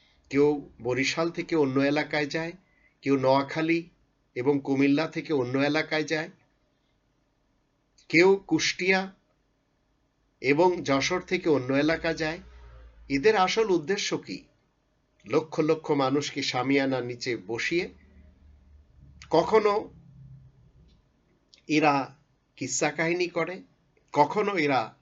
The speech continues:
হাদিসের ফিকার কথা বলে, কখনো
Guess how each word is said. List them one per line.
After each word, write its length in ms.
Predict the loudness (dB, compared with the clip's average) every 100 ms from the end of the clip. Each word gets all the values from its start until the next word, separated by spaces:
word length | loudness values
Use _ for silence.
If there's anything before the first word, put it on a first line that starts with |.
| _ _ _ _ _ _ _ _ _ _ _ _ _ -6
হাদিসের 540 | -4 -2 -4 0 -2 -2
ফিকার 400 | -8 -2 0 0 -4 -18 _ _ _ -8
কথা 260 | -8 -4 -2
বলে, 200 | -2 -4 -8 _ 0
কখনো 340 | 0 0 2